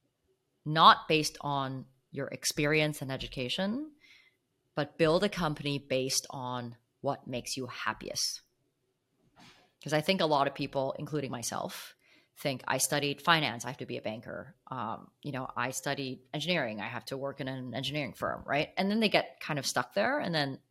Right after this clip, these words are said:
maybe they live for evenings and weekends. Um, and this time, like, I, I basically spent years in real estate and then technology. So my first two startups was in real estate technology. But I was, like, always a little bit frustrated, and I was never that happy.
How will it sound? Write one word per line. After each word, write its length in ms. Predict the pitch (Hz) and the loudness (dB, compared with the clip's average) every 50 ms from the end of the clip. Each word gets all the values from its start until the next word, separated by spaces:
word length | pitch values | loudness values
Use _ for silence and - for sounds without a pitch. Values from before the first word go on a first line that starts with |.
| _ _ _ _ - | _ _ _ _ -2
maybe 340 | 151 147 143 143 143 147 | 0 2 2 2 2 0
they 300 | 143 139 135 139 139 - _ _ _ _ _ _ _ - | 0 0 0 -2 -2 -6 _ _ _ _ _ _ _ -8
live 180 | 143 147 147 143 | -4 -4 -2 -2
for 140 | - 151 139 | -2 -2 -2
evenings 400 | 139 143 143 143 131 139 135 143 | 0 -2 -2 -2 -4 -4 -4 -6
and 80 | 135 | -6
weekends. 560 | 131 143 147 - 208 220 247 302 320 - - - _ - - - - - - - _ _ _ _ - | -6 -6 -4 -2 0 0 0 -2 -4 -6 -10 -12 _ -20 -20 -20 -20 -20 -20 -20 _ _ _ _ 2
Um, 440 | - 175 165 156 147 147 147 - - _ _ _ _ _ - - | 4 6 6 6 6 2 0 -4 -8 _ _ _ _ _ -4 0
and 160 | 175 170 170 | 2 4 6
this 160 | 196 294 294 - | 6 4 4 4
time, 220 | 277 247 226 196 | 2 2 2 2
like, 260 | 170 - - 170 165 - | 2 2 2 4 8 10
I, 240 | 165 185 208 - - - | 10 10 10 8 8 10
I 160 | 170 190 196 | 10 10 10
basically 340 | 190 190 180 170 - 170 160 | 8 6 4 4 4 4 2
spent 220 | - 165 123 139 | 2 2 0 -2
years 220 | 135 147 139 127 | -2 -2 0 -2
in 80 | - 127 | -2 -2
real 140 | 120 104 131 | -2 -2 -2
estate 360 | 135 - 190 202 233 254 247 247 - - | 0 2 2 4 2 2 0 -4 -10 -10
and 100 | 156 139 | -8 -8
then 80 | 139 127 | -6 -6
technology. 580 | 151 - - 135 123 135 156 165 208 254 311 - | -8 -6 -4 -2 -2 -2 0 0 -2 -2 -2 0
So 160 | - - 175 | 0 0 2
my 140 | 160 156 151 | 2 2 2
first 220 | 151 - 262 - - | 2 0 0 0 0
two 100 | - - | 0 0
startups 380 | - 147 139 131 131 - - | 0 2 2 0 0 -2 -2
was 120 | 151 147 151 | -4 -4 -4
in 100 | 160 160 | -4 -2
real 120 | 147 143 | 0 0
estate 180 | 139 - 226 208 | 0 2 2 0
technology. 600 | 277 254 269 294 - - 135 - - - - - _ _ _ _ _ _ _ _ _ - | 0 2 4 4 4 2 2 -4 -8 -14 -18 -20 _ _ _ _ _ _ _ _ _ 0
But 80 | 320 | 2
I 20 | 403 | 4
was, 120 | 494 466 466 | 4 4 4
like, 140 | 269 - - - _ _ - | 2 0 -2 -12 _ _ -2
always 240 | 180 180 220 247 214 | 0 2 4 2 2
a 60 | 214 | 2
little 280 | 165 151 156 160 165 156 | 0 0 2 2 2 2
bit 160 | - - - | 2 0 0
frustrated, 640 | - 143 139 - - 147 143 143 143 143 143 139 143 - - | 0 -2 -2 0 0 0 0 2 0 0 0 -2 -4 -8 -10
and 220 | 143 143 139 123 - - | -8 -8 -8 -8 -8 -6
I 80 | 139 | -6
was 160 | 147 139 139 - | -6 -6 -6 -6
never 160 | 143 131 139 | -6 -4 -2
that 180 | 131 127 - - | -2 -4 -4 -2
happy. 520 | 131 135 131 - - - 269 311 320 | -2 -2 -2 -2 -4 -6 -6 -6 -8